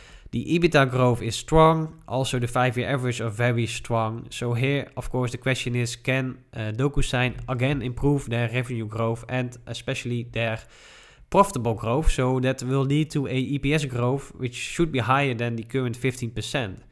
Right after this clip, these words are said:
That would be very interesting to watch out for. So DocuSign clearly has some, uh, yeah, things to like about, especially about the growth situation. Uh, operating cash flow is growing,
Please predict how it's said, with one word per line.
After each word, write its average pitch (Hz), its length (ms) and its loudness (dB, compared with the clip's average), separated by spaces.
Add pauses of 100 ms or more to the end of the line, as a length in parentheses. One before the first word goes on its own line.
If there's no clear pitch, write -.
(220)
That 165 180 0
would 160 140 2
be 135 100 2
very 139 320 4
interesting 113 520 -4
to 107 120 -8
watch 113 300 -2
out 117 220 -2
for. 87 280 -10 (280)
So 139 160 0
DocuSign 160 800 4
clearly 156 380 4
has 131 220 0
some, 120 640 0 (360)
uh, 113 400 -2 (320)
yeah, 113 220 -4
things 156 320 -2
to 135 100 2
like 143 240 0
about, 101 320 -2
especially 123 380 -4
about 120 240 0
the 117 180 -4
growth 123 420 -2 (520)
situation. 117 880 -2
Uh, 110 360 -4
operating 131 400 6
cash 151 220 2
flow 143 240 2
is 127 80 -2
growing, 139 520 2